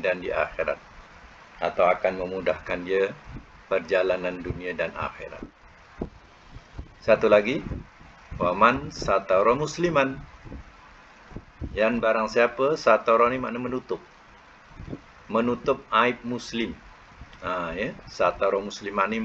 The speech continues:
maksudnya ialah menutup. Menutup apa? Menutup aib. Barang siapa menutup aib, aib muslim, ya, kata kecacatan,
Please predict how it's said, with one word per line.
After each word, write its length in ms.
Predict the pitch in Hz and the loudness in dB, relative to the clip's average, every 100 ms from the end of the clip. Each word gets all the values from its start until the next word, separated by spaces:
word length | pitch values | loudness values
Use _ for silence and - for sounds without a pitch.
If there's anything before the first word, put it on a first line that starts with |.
| 117 - | -6 -14
maksudnya 480 | - 90 - 92 107 | -4 -4 -4 -10 -8
ialah 240 | 113 95 101 | -4 -2 -2
menutup. 400 | 107 123 101 90 | -6 -6 -6 -6
Menutup 320 | 104 98 120 131 | -10 -6 -2 -2
apa? 240 | - 101 | 0 -2
Menutup 320 | 107 107 110 95 92 | -4 -6 -8 -6 -6
aib. 80 | 82 - - - - - - - - - - - 107 | -8 -14 -18 -18 -20 -20 -20 -20 -20 -20 -20 -8 4
Barang 240 | 117 127 | 6 6
siapa 240 | 131 131 | 2 -2
menutup 640 | 151 143 135 135 135 131 127 - | -2 0 2 0 2 2 2 -2
aib, 320 | 117 123 127 127 - 117 | 2 2 2 -4 -12 -2
aib 240 | 113 123 120 | 0 0 -4
muslim, 560 | 123 139 - 90 85 90 - - - - - - - - - - - - 95 | -6 -6 -6 -8 -8 -8 -12 -18 -20 -20 -20 -20 -20 -20 -20 -20 -20 -12 -12
ya, 80 | 95 | -12
kata 400 | 110 98 - 101 | -2 -2 2 0
kecacatan, 880 | 101 - 104 98 101 - 104 104 107 | 0 -2 -2 2 0 2 0 0 -6